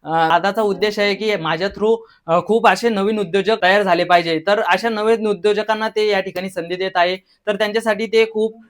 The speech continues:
ट्रेनिंग सेशन ते पण अरेंज करत असतात. तर तुम्हालाही ट्रेनिंग घेऊन तुम्हालाही असे बाय प्रॉडक्ट बनवायचे असले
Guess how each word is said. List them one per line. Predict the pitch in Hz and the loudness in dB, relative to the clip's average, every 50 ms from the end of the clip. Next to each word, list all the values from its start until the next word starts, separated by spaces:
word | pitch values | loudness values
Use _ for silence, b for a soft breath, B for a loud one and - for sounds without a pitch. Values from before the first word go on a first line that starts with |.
| B _ | B _
ट्रेनिंग | - 185 190 202 214 208 | -2 -2 -2 0 -2 -4
सेशन | 208 196 175 175 - 214 208 | -4 -4 -6 -4 -4 -6 -4
ते | 196 208 202 | -2 -2 -2
पण | 202 220 214 214 | -2 -2 -2 0
अरेंज | 185 175 180 202 208 190 | 0 0 0 -2 -6 -4
करत | 196 202 202 196 | -2 -2 -2 2
असतात. | 214 208 208 208 - 196 170 - - _ _ | 0 0 0 2 4 4 4 4 0 _ _
तर | 196 208 208 214 | 0 2 2 2
तुम्हालाही | 208 202 202 208 208 214 214 220 233 | 0 -2 -2 0 2 2 2 2 0
ट्रेनिंग | 233 226 202 208 208 226 226 202 | -2 0 -2 0 0 0 -2 0
घेऊन | 190 202 208 175 - _ _ _ _ _ _ | 2 2 0 0 -6 _ _ _ _ _ _
तुम्हालाही | 196 196 202 202 208 220 226 240 240 240 _ - | -4 0 2 2 4 4 4 2 0 -4 _ 0
असे | 175 180 180 - 220 226 | 0 0 2 2 0 2
बाय | 196 180 175 185 | 4 6 4 4
प्रॉडक्ट | 185 196 196 190 208 185 | 4 0 -2 -2 -2 0
बनवायचे | 180 175 180 190 190 - 202 | -2 -2 -2 -4 -4 -2 -2
असले | 202 196 - 208 208 190 | -2 -2 -2 -2 -2 -2